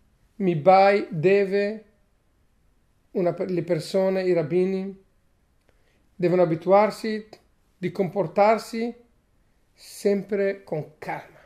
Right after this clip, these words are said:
Come dice il Talmud, le parole dei maestri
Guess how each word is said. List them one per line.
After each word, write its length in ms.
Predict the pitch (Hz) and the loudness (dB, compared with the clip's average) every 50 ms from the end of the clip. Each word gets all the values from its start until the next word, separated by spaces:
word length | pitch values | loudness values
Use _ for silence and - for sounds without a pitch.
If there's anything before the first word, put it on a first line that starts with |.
| _ _ _ _ _ _ _ _ _ _ _ _ _ _ _ _ _ _ _ _ _ _ _ _ _ _ _ _ _ _ _ _ _ _ _ _ _ _ _ _ _ _ _ _ _ _ _ _ _ _ _ _ _ _ _ _ _ _ _ | _ _ _ _ _ _ _ _ _ _ _ _ _ _ _ _ _ _ _ _ _ _ _ _ _ _ _ _ _ _ _ _ _ _ _ _ _ _ _ _ _ _ _ _ _ _ _ _ _ _ _ _ _ _ _ _ _ _ _
Come 240 | - - 190 180 180 | -12 -4 -2 0 0
dice 240 | 190 240 - 247 | 0 -2 -2 -4
il 60 | 214 - | -4 -2
Talmud, 560 | 202 190 180 175 170 170 190 214 196 - - _ _ _ _ _ _ _ _ _ _ _ _ _ _ _ _ _ _ _ _ _ _ _ _ _ _ _ _ _ _ _ _ _ _ _ _ _ _ _ _ _ | -2 -2 0 0 0 0 -2 -2 -4 -8 -16 _ _ _ _ _ _ _ _ _ _ _ _ _ _ _ _ _ _ _ _ _ _ _ _ _ _ _ _ _ _ _ _ _ _ _ _ _ _ _ _ _
le 180 | - 185 180 180 | -2 -2 -2 2
parole 400 | - 202 208 220 240 262 262 - | 4 6 6 8 8 8 8 6
dei 140 | 233 240 | 6 4
maestri 800 | 226 226 220 214 208 214 214 214 - - - 233 247 269 262 - | 2 2 2 4 4 2 2 -2 -6 -10 -8 -8 -8 -8 -8 -12